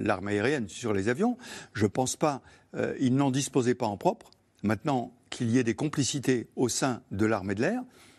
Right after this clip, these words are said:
et puis, euh, si vous voulez, il y a un hélicoptère qui a été détruit, il y a la confirmation de sa destruction de cet hélicoptère,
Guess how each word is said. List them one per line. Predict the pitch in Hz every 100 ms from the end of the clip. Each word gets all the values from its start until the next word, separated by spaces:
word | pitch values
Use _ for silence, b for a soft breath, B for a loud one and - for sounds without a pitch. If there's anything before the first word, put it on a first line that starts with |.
| B B _
et | 113
puis, | 101 - 196 190
euh, | 120 98
si | 123
vous |
voulez, | 104 147 208 123
il |
y | 101
a | 98
un | 95 98
hélicoptère | 98 104 110 107 - 127
qui | 107
a |
été | 92 107
détruit, | 98 98 - 202
il | 101
y | 98
a |
la | 92
confirmation | 92 101 - 92 107 185 160
de |
sa | - - B B -
destruction | 107 123 110 117
de | -
cet | 98
hélicoptère, | 104 104 98 185